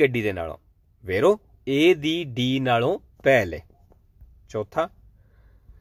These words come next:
nell'incrocio ਚੌਕ ਦੇ ਵਿੱਚ rappresentato nella figura ਦਾ ਤਸਵੀਰ ਦਿਖਾਇਆ ਗਿਆ ਹੈ, il conducente del veicolo A, ਜਿਹੜਾ ਇਹ ਗੱਡੀ ਦਾ ਡਰਾਈਵਰ ਹੈ, deve dare la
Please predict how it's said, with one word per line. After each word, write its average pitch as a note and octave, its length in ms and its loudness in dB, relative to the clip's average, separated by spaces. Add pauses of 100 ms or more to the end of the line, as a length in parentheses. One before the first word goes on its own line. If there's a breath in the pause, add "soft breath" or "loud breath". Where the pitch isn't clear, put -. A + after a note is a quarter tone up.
(200)
nell'incrocio G3 720 6
ਚੌਕ E3+ 320 4
ਦੇ F#3+ 120 2
ਵਿੱਚ F#3+ 220 0
rappresentato D#3 800 0
nella F3 160 2 (120)
figura D3+ 280 0
ਦਾ D#3+ 60 2
ਤਸਵੀਰ C3+ 360 -2
ਦਿਖਾਇਆ E3+ 320 4
ਗਿਆ C#3+ 200 0
ਹੈ, A2+ 100 -2 (180)
il F#3 140 -2 (100)
conducente F#3 720 0
del F#3+ 220 4
veicolo F3 420 0
A, C#3 360 2
ਜਿਹੜਾ D#3 320 0
ਇਹ F#3 200 4
ਗੱਡੀ C#3 220 0
ਦਾ B2+ 120 4
ਡਰਾਈਵਰ G#2 380 0
ਹੈ, D#3 120 4 (760)
deve E3+ 380 6
dare F#3+ 320 6
la G#3 140 4